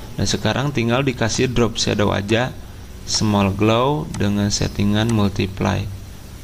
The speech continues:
Jangan lupa turunkan ke bawah, eh, supaya harganya itu kelihatan, teman-teman.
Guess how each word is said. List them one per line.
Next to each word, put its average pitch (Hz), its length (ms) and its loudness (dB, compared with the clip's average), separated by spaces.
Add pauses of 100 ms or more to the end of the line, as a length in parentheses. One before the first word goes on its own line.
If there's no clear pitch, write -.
(840)
Jangan 101 240 0
lupa 104 480 0 (160)
turunkan 104 320 0
ke 101 160 -6
bawah, 107 400 2 (960)
eh, 107 720 4
supaya 104 400 2
harganya 107 480 2
itu 131 480 2
kelihatan, 104 640 0
teman-teman. 98 480 0